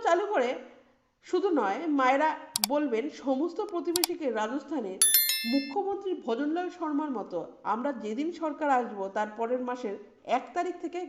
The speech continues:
গ্যাস পাবেন সবাই। আনুন বিজেপিকে, দেখিয়ে দেবো কীভাবে ডাবল ইঞ্জিন কাজ করে। তৃণমূলকে হুঁশিয়ারি দিয়ে শুভেন্দু অধিকারী বলেন, শুধু নবগ্রামের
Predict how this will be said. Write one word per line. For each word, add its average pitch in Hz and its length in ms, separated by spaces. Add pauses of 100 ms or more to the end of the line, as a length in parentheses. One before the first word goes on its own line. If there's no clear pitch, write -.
(120)
গ্যাস 214 280
পাবেন 214 340
সবাই। - 240 (500)
আনুন 285 300
বিজেপিকে, 240 480 (200)
দেখিয়ে 277 300
দেবো 277 140 (100)
কীভাবে 294 360 (340)
ডাবল 233 360
ইঞ্জিন 277 360
কাজ 190 140 (100)
করে। 160 180 (520)
তৃণমূলকে 403 500
হুঁশিয়ারি 427 540
দিয়ে 415 160 (380)
শুভেন্দু 370 500
অধিকারী 339 300
বলেন, 262 280 (300)
শুধু 330 260 (120)
নবগ্রামের 311 540